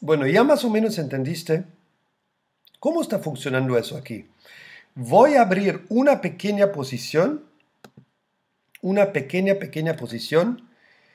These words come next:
con un apalancamiento de diez. Voy a poner mil dólares que realmente me cuestan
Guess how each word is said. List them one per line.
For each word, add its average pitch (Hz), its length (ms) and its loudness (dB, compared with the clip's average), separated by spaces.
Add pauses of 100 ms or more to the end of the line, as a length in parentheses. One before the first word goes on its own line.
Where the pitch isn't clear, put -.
(120)
con 143 160 -6
un 190 140 2
apalancamiento 151 760 0
de 131 220 -2
diez. 131 640 -2
Voy 170 640 0
a 170 440 0 (360)
poner 131 520 0
mil 180 720 -2 (320)
dólares 156 640 8
que 147 140 -4
realmente 151 380 -2
me 139 120 -4
cuestan 151 560 2